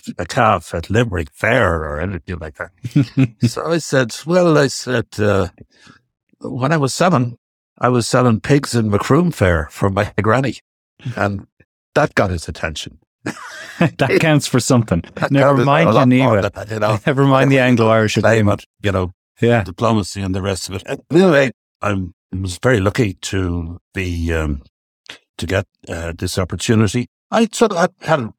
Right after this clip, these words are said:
Speaker 1: great time. I'd worked for the European Commission. I'd done all kinds of multilateral diplomacy. But I did actually have that doubt in my mind whether I would survive in what,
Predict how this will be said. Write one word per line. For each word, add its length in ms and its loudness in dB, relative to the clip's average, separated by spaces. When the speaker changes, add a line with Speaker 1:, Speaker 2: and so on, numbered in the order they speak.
Speaker 1:
great 240 0
time. 300 2
I'd 120 2
worked 200 0
for 80 -2
the 80 -4
European 320 -2
Commission. 480 -2
I'd 140 -4
done 100 2
all 160 2
kinds 260 -2
of 200 -8
multilateral 760 -2
diplomacy. 640 -4
But 140 -2
I 80 -2
did 260 2
actually 340 -6
have 220 2
that 200 0
doubt 260 0
in 100 0
my 140 0
mind 340 -2
whether 320 0
I 60 0
would 220 -6
survive 760 -2
in 200 2
what, 320 0